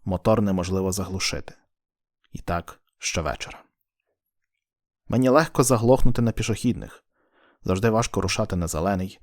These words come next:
але якщо рушу, то ніби не їду, а лечу. Проте тільки до першого пішохідного.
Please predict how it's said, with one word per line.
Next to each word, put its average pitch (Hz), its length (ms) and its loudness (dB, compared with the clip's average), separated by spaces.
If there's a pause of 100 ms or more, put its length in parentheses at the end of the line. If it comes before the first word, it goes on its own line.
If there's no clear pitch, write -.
(260)
але 101 160 0
якщо 104 280 0
рушу, - 400 6 (280)
то 98 140 0
ніби 107 280 2
не 98 100 2
їду, 110 380 0
а 101 100 -2
лечу. - 400 6 (400)
Проте 104 300 -2
тільки 98 260 -4
до 92 100 -4
першого 98 440 0
пішохідного. - 720 -6